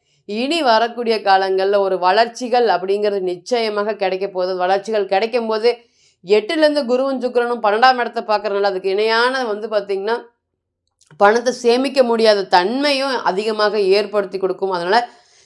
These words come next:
செலவினங்களும் அதிகரிக்கும். அது சுப செலவினங்களாக நிச்சயமாக மாத்திக்கோங்க. அந்த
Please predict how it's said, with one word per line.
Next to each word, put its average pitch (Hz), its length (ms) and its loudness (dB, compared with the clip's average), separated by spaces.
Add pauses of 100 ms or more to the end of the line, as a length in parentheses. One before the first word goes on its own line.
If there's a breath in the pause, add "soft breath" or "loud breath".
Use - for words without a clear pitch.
(100)
செலவினங்களும் 262 1000 2
அதிகரிக்கும். 220 500 -2
அது 202 100 -2 (100)
சுப 277 220 2 (120)
செலவினங்களாக 240 640 0 (120)
நிச்சயமாக 214 600 -2
மாத்திக்கோங்க. 190 520 -2
அந்த 180 120 -4